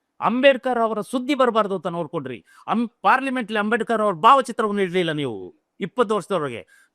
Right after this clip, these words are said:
ದಲಿತ ಚಳವಳಿ ಬರುವವರೆಗೆ ಇದ್ದಿಲ್ಲ. ನೈನ್ಟೀನ್ ಫಿಫ್ಟಿ ಟೂ ಅಲ್ಲಿ ಅಂಬೇಡ್ಕರ್ ಅವರು ಇಲೆಕ್ಷನ್‌ಗೆ ನಿಂತಾಗ ನೀವು ವಾಮ ಮಾರ್ಗದಲ್ಲಿ, ಮತ ಕಳ್ಳತನದಲ್ಲಿ, ಇವತ್ತೇನು ರಾಹುಲ್ ಗಾಂಧಿ ಹೇಳ್ತಾ ಇದ್ದಾರಲ್ಲ,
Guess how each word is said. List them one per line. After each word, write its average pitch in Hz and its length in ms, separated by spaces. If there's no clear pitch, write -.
ದಲಿತ 240 260
ಚಳವಳಿ 220 360
ಬರುವವರೆಗೆ 165 680
ಇದ್ದಿಲ್ಲ. 147 440
ನೈನ್ಟೀನ್ 277 340
ಫಿಫ್ಟಿ 262 280
ಟೂ 294 260
ಅಲ್ಲಿ 147 300
ಅಂಬೇಡ್ಕರ್ 277 500
ಅವರು 214 240
ಇಲೆಕ್ಷನ್‌ಗೆ 240 480
ನಿಂತಾಗ 165 360
ನೀವು 208 380
ವಾಮ 294 280
ಮಾರ್ಗದಲ್ಲಿ, 226 600
ಮತ 165 360
ಕಳ್ಳತನದಲ್ಲಿ, 277 720
ಇವತ್ತೇನು 190 460
ರಾಹುಲ್ 226 280
ಗಾಂಧಿ 214 220
ಹೇಳ್ತಾ 214 200
ಇದ್ದಾರಲ್ಲ, 220 260